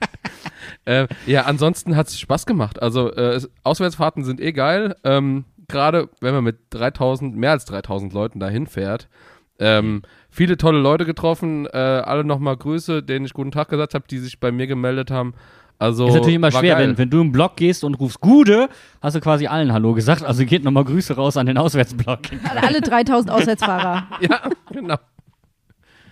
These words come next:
Speaker 3: Dann gucken wir aber jetzt, was auf dem Rasen los war und fangen vielleicht erstmal damit an, dass wir in der Startelf eine Veränderung hatten, nämlich Karim ist für Inge reinrotiert, der unter der Woche,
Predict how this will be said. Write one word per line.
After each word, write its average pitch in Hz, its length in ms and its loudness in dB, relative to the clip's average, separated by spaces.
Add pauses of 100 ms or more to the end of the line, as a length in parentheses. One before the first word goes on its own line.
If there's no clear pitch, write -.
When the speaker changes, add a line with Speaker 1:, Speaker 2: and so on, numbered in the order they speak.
(960)
Speaker 3:
Dann 240 120 0
gucken 277 180 0
wir 302 80 4
aber 254 140 2
jetzt, 240 200 -2
was 254 120 -4
auf 202 160 -6
dem 196 80 -8
Rasen 208 480 0
los 180 280 -8
war 226 220 0
und 220 140 -2
fangen 233 180 -2
vielleicht 214 300 -6
erstmal 247 300 -2
damit 226 260 0
an, 226 160 -2
dass 220 160 -4
wir 214 80 -4
in 208 80 -6
der 202 100 -2
Startelf 277 540 -2
eine 240 160 -4
Veränderung 226 500 -2
hatten, 196 240 -2
nämlich 202 300 -4
Karim 269 500 -2
ist - 160 -8
für 226 120 -2
Inge 269 320 2
reinrotiert, 185 680 -8
der 220 220 -2
unter 226 200 -2
der 202 160 -4
Woche, 220 460 -2